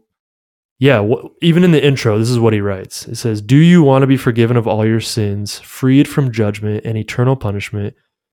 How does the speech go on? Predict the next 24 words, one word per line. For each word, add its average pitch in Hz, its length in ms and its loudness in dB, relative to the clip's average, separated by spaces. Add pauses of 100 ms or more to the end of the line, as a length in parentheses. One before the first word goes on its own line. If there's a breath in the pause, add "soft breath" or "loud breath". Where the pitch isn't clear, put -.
(100)
to 127 100 0
be 120 140 2
rescued 120 440 2
from 120 200 -6
Satan's 120 400 -2
power, 107 600 -2 (120)
to 120 80 -8
become 110 340 -6
a 107 80 -2
beloved 107 480 -6
child 117 300 -2
of 113 100 -8
God, 98 380 -10 (480)
and 120 100 -4
to 117 80 -8
be 123 160 2
lavishly 123 580 0
enriched 117 440 -2
forever 143 580 2
with 117 220 -2
wonders 139 520 -2
and 131 140 -6
astonishing 117 600 -4
experiences 113 920 -6